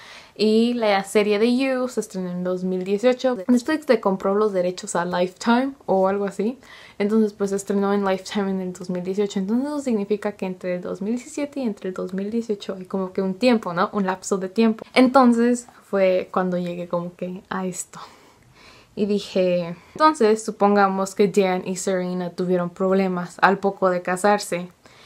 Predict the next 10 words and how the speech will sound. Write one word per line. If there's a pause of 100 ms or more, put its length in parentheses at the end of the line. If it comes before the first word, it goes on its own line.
(160)
Entonces,
se
pelean (420)
porque,
hay
que
admitirlo,
siempre
se
peleaban.